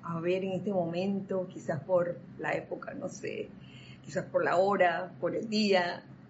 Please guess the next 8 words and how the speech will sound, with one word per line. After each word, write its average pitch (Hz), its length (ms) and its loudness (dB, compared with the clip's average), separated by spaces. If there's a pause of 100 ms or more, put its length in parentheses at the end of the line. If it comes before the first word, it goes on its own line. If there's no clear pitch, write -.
(220)
Suelten 262 540 6
toda 226 260 6
tensión 185 480 -2
en 196 80 -2
su - 180 -2
cuerpo 175 420 0 (160)
físico, 208 500 -2
aflojen. 196 840 0